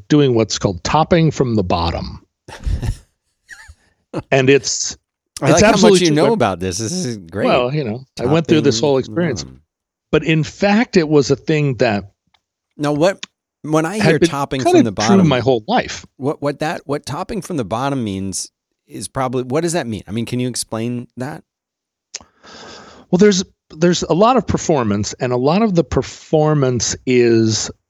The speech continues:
Speaker 1: um, y-, you know, people are trying to inhabit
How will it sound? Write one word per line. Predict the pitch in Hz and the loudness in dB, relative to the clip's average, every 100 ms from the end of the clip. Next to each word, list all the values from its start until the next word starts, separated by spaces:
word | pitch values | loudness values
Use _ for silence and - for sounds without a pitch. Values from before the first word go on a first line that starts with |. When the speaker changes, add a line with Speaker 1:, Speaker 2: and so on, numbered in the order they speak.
| _ _ _ _ - | _ _ _ _ -2
Speaker 1:
um, | 120 110 104 104 98 - - _ _ _ _ _ | 0 0 0 -2 -4 -12 -20 _ _ _ _ _
y-, | 165 - | -14 2
you | 180 | 2
know, | 165 | 4
people | - 208 208 | 2 4 4
are | 143 | 2
trying | - 175 160 151 | 0 0 2 0
to | - - 131 120 113 110 110 95 - _ _ _ _ - | -2 2 4 4 4 0 -2 -4 -10 _ _ _ _ -2
inhabit | 147 131 117 143 175 240 196 | 0 0 0 2 4 4 4